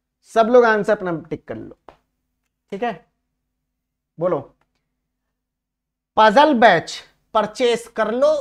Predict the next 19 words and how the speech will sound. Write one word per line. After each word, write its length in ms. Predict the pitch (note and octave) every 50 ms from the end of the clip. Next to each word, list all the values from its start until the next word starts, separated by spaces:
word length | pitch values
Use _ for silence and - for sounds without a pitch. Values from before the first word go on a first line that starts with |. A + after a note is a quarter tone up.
| - -
ये 180 | F3 F3 A#3 A#3+
मत 240 | A#3 A3 A3+ A3
सोचो 340 | - - C4 C4+ C4 D#4+ D4+
रोहित 400 | C#4 B3+ B3+ A#3+ A#3+ B3+ C4 B3
सर 180 | - C#4 C4 B3
साथ 400 | A3+ - - B3 A#3+ B3 A#3+ A#3+ G3+
देंगे 340 | G#3 A#3+ B3 C4 C4+ C4+ C4
पूरा 300 | C4 C4+ C4 C4 C4+ C4
मेंस 600 | B3 A#3 A3+ A3+ A3+ A#3 A#3+ B3 B3 A#3 - - -
तक 200 | B3+ B3+ B3+ B3+ _ _
फ्री 280 | - B3+ B3+ B3 B3
में 240 | B3 A#3+ A#3+ A#3+ A#3+
आपको, 760 | A#3 A3 A3 A3 G#3 G#3+ - _ - G3+ F#3+ E3+ C#3 A2+ - A#2
वैसे 220 | C#3 C#3+ - G3+
दिया 360 | F3+ E3 D#3 F3 F3+ G3 G3
है 500 | F#3+ F3+ F3 F3+ G#3 A#3 A#3 G3+ D3+ - _ _ _ _ _ -
मिडनाइट 920 | B2 C3+ D#3 F3 E3+ F3+ F3+ F3 F#3 F#3+ G3 G3 G3 G3 G3 F#3 - -
वॉरियर 800 | D#3 C#3+ C#3 C3+ D3 E3+ F3+ F#3 F3+ F#3+ F#3+ G3+ G3 F#3+ F3+ E3+ E3+ E3+ - -
टू, 580 | A#3 A#3 A#3 A3+ A3+ A3+ A3 G#3+ G#3 G3+ F#3+